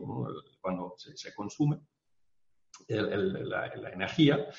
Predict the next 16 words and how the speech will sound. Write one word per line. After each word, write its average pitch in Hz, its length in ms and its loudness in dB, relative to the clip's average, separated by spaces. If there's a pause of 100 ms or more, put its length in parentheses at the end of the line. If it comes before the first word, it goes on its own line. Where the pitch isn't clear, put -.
(580)
y, 160 480 6
eh, 127 540 8
el 110 120 6
oxígeno 135 440 8
se 127 140 2
libera 113 580 4
para - 180 6
compensar 87 680 0
de 80 80 -10
una 80 100 -10
manera, 80 340 -6
se 113 140 -4
llama 98 160 2
efecto - 360 -2
Bohr. 85 320 -2 (800)
Y 147 460 6